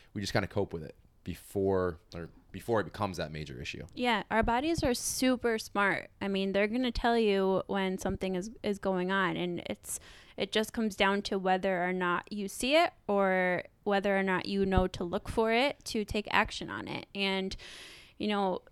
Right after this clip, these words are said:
Speaker 2: just going back to biofeedback and what we have our clients track, we have them pay attention to stress and sleep and energy levels and hunger levels and their digestion and all of these things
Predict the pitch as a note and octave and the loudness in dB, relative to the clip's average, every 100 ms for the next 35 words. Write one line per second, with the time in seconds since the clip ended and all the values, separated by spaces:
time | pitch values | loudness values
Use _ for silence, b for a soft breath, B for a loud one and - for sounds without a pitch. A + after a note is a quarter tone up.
0 | - G#3+ A3+ - A#3+ A3+ G#3 F#3 F#3+ - | -12 -4 -4 -2 0 0 2 0 -2 -8
1 | B3 A3 G3+ G3 G3 - G3+ A#3 - C#4 | -4 0 2 0 -2 -2 0 -2 0 -2
2 | A3+ A3 - A3 G#3+ - A#3 A3 G3+ G3+ | -2 -6 -4 -2 -2 -2 -2 -2 0 -2
3 | - G3+ G3+ - - C4 A3+ - - G#3+ | -2 -6 -4 -6 -2 0 0 -2 -8 -4
4 | G#3+ G#3+ G3+ A3+ B3 A#3 A#3 A3+ A3+ A3+ | 0 0 0 -2 -2 0 -2 0 0 0
5 | A#3 A#3 A#3 G#3 - G3+ G3 - G#3 F3+ | 0 0 0 0 0 0 0 -2 2 2
6 | G3+ - G#3+ G3+ - G3+ F#3+ - F#3+ F#3+ | 0 -6 -4 -4 -2 0 0 -4 -6 -4
7 | - G3+ G3+ G3 F3+ F3 F3+ - G3 G#3 | -2 -2 -2 -2 0 0 0 -2 -4 -4
8 | G3+ G3+ F#3+ F#3 F3+ G3 F3+ F3 F3+ F3+ | -2 0 0 0 -2 -4 -4 -2 0 4
9 | G#3+ A3 G#3+ G#3 F3+ G#3 G#3+ F#3+ G3 - | 2 2 0 0 0 0 -2 -4 -10 -2
10 | A#3+ C4 G#3+ - | 2 2 0 -4